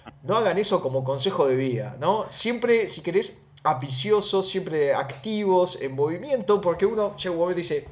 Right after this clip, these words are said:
"Yo ya estoy hecho", y te morís enseguida.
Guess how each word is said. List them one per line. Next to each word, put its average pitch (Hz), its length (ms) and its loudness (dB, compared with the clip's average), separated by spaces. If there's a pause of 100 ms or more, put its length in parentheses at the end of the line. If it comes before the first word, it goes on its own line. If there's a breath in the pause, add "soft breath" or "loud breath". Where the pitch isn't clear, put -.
"Yo 233 100 -6
ya 156 160 0
estoy 165 240 -4
hecho", 208 300 0 (360)
y 131 100 -10
te 127 140 -4
morís 131 240 0
enseguida. 104 420 -8